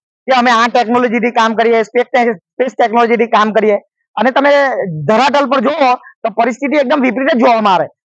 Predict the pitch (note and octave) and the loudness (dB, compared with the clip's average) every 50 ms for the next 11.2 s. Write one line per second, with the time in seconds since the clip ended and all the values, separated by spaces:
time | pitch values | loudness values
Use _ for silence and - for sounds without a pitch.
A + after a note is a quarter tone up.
0 | _ - - B3 C#4+ A#3+ C#4+ D4+ D4+ A#3 A3 C4+ D#4 D4+ G3+ B3 A#3 - - C4+ | _ -6 -4 -4 -2 -2 0 0 0 0 0 0 0 0 2 0 0 0 0 -2
1 | B3+ G#3 D4 D4 A#3 C4 B3 G#3 C#4 D4 C#4+ D#4+ D4 C4+ A#3+ A3 G3+ C#4 C#4+ B3+ | 0 0 0 0 0 -4 -4 -2 -2 0 0 0 0 2 2 2 2 2 0 0
2 | A#3 G3+ G3+ F3 F3+ E3+ C#3+ - _ _ B3+ _ _ D#3+ G3+ A#3 A3 E4+ D#4+ E4+ | -2 -4 -4 -2 -2 -2 -2 -4 _ _ _ _ _ -4 -4 0 0 0 2 2
3 | D4+ B3 B3 A3 A#3 G#3+ G#3+ A3+ B3+ - - A3+ C#4 D#4+ D#4 C#4+ C#4+ C#4+ A#3+ A#3+ | 0 0 0 0 0 0 0 -2 -2 -2 -2 -2 -2 0 0 0 0 0 0 0
4 | A#3 G3+ G#3 B3+ C4 B3+ G#3 A3 G#3 G3+ B3+ C#4+ - - _ _ _ _ _ _ | 0 0 0 2 0 2 2 2 0 0 0 -2 -2 -6 _ _ _ _ _ _
5 | _ _ _ _ _ _ - - D3+ F3 A#3 A#3 A#3+ B3 G3 C4 E4+ E4+ E4+ E4+ | _ _ _ _ _ _ -20 -6 -2 0 2 2 2 2 0 0 0 2 2 2
6 | E4+ E4+ D#4 C#4+ B3+ - D4+ D4+ D4 C#4+ C#4 C#4+ D4 D4+ D4+ D4+ D4 D4+ D4 D4 | 2 0 0 -2 -2 0 0 0 2 2 2 2 2 0 0 0 0 0 0 0
7 | D4 A3+ G3 _ A#3 A#3+ A3 G#3+ G#3+ G#3 F#3+ F#3 A3+ A#3 A#3+ A3+ G#3 C#4 C#4+ C#4 | 0 -2 -2 _ 0 0 2 2 0 0 2 0 -2 0 -2 -2 -2 0 0 2
8 | C#4 C4 B3+ B3 A#3+ A3+ G#3+ F#3+ E3+ D#3+ D3 _ _ _ _ G#3 A#3 B3 C4+ B3+ | 2 2 2 2 2 2 0 -2 -4 -14 -16 _ _ _ _ 0 2 2 2 2
9 | B3+ B3 A#3+ A#3 A3 G3 F3 E3 D#3 D3 - - - - - - - F3+ A3 A3+ | 2 2 2 2 2 2 0 0 -2 -4 -6 -6 -16 -20 -20 -14 -4 -2 0 0
10 | A#3+ A#3+ G#3+ D4+ D4 D#4+ D#4+ D#4+ D#4+ - C4 A#3+ B3 D#4 D4+ A#3+ D#4 D4 B3 G#3+ | 0 0 -2 -2 0 0 0 0 0 0 0 0 0 0 0 0 0 0 0 0
11 | F#3+ F3 C3+ A2+ | -2 -4 -6 -6